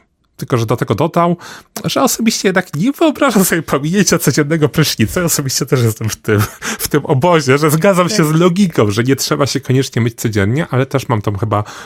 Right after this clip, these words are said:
Speaker 1: polską obsesję, że trz-, jednak, no, trzeba,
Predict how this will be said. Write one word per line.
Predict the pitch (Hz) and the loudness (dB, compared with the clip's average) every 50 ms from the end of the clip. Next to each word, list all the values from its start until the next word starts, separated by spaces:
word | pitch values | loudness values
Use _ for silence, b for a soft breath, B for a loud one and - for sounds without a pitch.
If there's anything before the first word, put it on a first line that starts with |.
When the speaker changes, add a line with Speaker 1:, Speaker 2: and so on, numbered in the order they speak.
| B B B B - | B B B B 0
Speaker 1:
polską | 147 147 135 - - - - 113 107 - | 0 2 2 0 -2 -4 -2 -4 -4 -2
obsesję, | - 110 - - - 127 117 - - - 117 | -4 -6 -6 -2 -2 -2 -2 -2 -2 -2 -2
że | 101 - 117 | -2 -2 -6
trz-, | - - - - - - - - - - - - - - | -8 -8 -8 -6 -6 -6 -6 -8 -10 -10 -12 -14 -10 -8
jednak, | 101 92 - - 98 90 - - - - - | -8 -6 -4 -4 -4 -4 -6 -8 -18 -16 -14
no, | 113 107 - | -14 -14 -12
trzeba, | - - - - - 85 82 80 - - 185 | -14 -14 -10 -10 -10 -10 -10 -12 -12 -10 -10